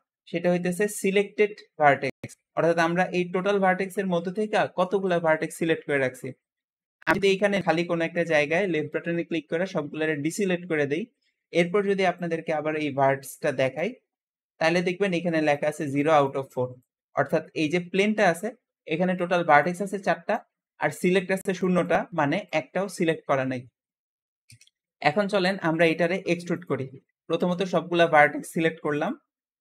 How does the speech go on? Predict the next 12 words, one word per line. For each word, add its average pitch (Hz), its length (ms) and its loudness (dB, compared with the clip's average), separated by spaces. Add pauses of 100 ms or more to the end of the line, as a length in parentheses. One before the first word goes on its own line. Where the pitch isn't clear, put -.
(100)
সিলেক্ট 180 320 2
করার 170 200 2 (120)
পর 170 140 4 (580)
ইতে 208 220 2
ক্লিক 185 260 0
করে 180 160 2 (160)
উপরের 202 300 2
দিকে 165 140 0 (100)
ড্র্যাগ 147 160 4 (100)
করলাম। 127 240 2 (300)
আমি 165 200 2
লেফট 175 180 4